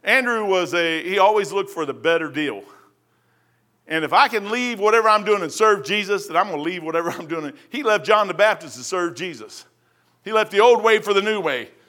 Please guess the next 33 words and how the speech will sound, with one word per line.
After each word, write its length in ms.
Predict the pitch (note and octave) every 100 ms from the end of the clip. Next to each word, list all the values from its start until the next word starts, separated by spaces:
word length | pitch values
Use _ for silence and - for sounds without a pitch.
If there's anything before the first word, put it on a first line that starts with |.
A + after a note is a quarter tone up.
| _ _ _
Then 160 | F#3+ D#4+
he 80 | C#4+
went 200 | C#4 A#3
and 60 |
got 200 | B3 B3+
his 100 | A#3+
brother. 400 | F#3 C#4 B3 C3 - - _ _ _ _ _ _ _
Then 160 | F#3+ D#3+
James 300 | A#3+ B3 G3+
and 100 | G3
John 300 | B3 B3+ G3
pops 340 | G3+ F#3+ F3+
in 140 | G3
there. 160 | F#3+ F3
And, 100 | D3 - _ _ D3 -
and 140 | A#3+
you 40 |
know 60 | C#4+
what 80 | A3+
the 60 |
Lord 200 | G#3 G#3
did? 120 | F#3+ F#3+
He 60 |
helped 160 | E3 E3+
them 100 | D#3+
all 60 | E3
the 80 |
way 80 | E3+
through 180 | D3 F3+
there. 200 | B2 G2+ - _ _ _ _ _ _ _ _ _ _ _ _ _ _ -
He 80 |
seen 240 | F3 F#3+ D#3+
Nathanael. 580 | C#3 E3+ F3+ F3+ F#3